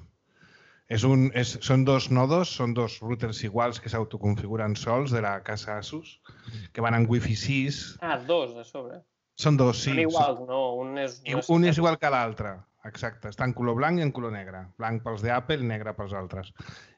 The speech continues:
Speaker 1: I, i és una barbaritat.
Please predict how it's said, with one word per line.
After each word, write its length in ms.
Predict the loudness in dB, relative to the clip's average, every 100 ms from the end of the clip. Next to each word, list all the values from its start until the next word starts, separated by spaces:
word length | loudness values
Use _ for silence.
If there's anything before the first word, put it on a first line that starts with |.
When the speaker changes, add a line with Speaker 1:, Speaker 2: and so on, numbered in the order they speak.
| -6
Speaker 1:
I, 140 | 0 4 4 4 4 4 2 2 -2 -8 -18 -20 _ _ _ _ -20 -18 -2
i 140 | 2
és 120 | 4 4
una 360 | 4 2 0
barbaritat. 640 | -2 -4 -6 -6 -8 -8